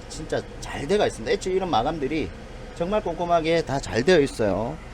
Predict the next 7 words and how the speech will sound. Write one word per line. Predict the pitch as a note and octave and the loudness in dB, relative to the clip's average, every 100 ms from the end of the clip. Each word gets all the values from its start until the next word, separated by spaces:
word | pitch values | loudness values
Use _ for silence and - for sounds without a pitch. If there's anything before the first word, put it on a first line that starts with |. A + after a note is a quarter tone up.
| - - | -14 -10
싱크대 | - C4 A#3+ G#3+ G3 | -2 4 6 8 8
같은 | F3 E3+ F#3 | 6 6 2
경우에도 | E3 E3 F#3 F3+ F#3 A3+ A#3+ A#3+ | 2 4 6 6 8 8 8 4
요렇게 | E3 F3+ - B2 C3 C3 | 2 2 2 0 0 0
좁을 | F3 F#3+ F3+ | 0 2 -2
수도 | E3+ D3 | -2 0
있으니까 | C#3 F3 D#3+ - F#3 G#3+ | 0 0 -4 0 4 6